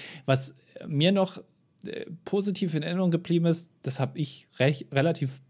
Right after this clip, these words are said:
gut bewertet, ihr, glaub ich, nicht so, ähm, war, äh, Zypern. Silja Kapsis, die, ich glaube, jüngste Teilnehmerin dieses Jahr mit siebzehn. Und da gibt's so ein, so ein Dance-Break sozusagen im Song, äh,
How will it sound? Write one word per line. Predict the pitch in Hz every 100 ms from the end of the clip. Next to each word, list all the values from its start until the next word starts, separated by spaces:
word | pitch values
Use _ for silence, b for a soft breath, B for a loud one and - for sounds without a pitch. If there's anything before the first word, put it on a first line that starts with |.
| - -
gut | 175 185
bewertet, | 196 170 175 175 185 -
ihr, | 147 156 151 - _ _
glaub | 139 135
ich, | 135 -
nicht | 139 170 -
so, | 180 190 190 B B -
ähm, | 143 147 147 -
war, | 135 135 143 143 -
äh, | 123 131 131 131 131 131 - _
Zypern. | - 285 - 92 90 - - _ b b b b b _
Silja | - 147 185 170 151 135
Kapsis, | - 180 - 131 -
die, | 127 127 127 -
ich | -
glaube, | 131 127
jüngste | 131 180 180 - 147 147 147 143
Teilnehmerin | 139 160 170 160 165
dieses | 156 147 135
Jahr | 151
mit | 147 135
siebzehn. | 151 - - 180 208 B B B -
Und | 131
da | 131
gibt's | 160 -
so | 147 139
ein, | 143 139
so | 135
ein | 131
Dance-Break | 135 135 190 208 - 104 87 85 - -
sozusagen | - 101 95 92 87 87
im | 110 107
Song, | - 95 90 87 _ -
äh, | -